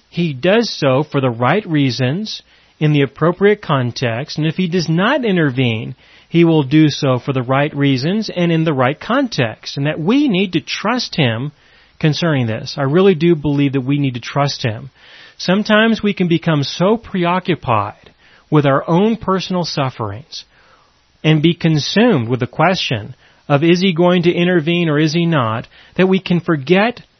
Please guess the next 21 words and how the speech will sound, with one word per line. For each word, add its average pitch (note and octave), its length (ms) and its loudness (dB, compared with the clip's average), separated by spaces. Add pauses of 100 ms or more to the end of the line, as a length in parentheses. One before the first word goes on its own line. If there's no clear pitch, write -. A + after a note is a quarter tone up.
(160)
the D#3 80 2
bigger C#3+ 300 0
picture, - 520 -4 (220)
that C#3 180 -4
there D3 140 2
is C#3+ 280 -2
something E3 560 -2 (520)
bigger B2 440 0 (380)
that C#3 160 -2
we D#3+ 260 2
need D#3 240 0
to C3+ 60 -2
be C3 200 -2
aware B2+ 420 0
of, A2 320 -6
that D3 120 0
it's D#3 180 -4
not D#3 480 0
just D3+ 540 -2 (440)
about C#3+ 380 2
us. C3 540 -2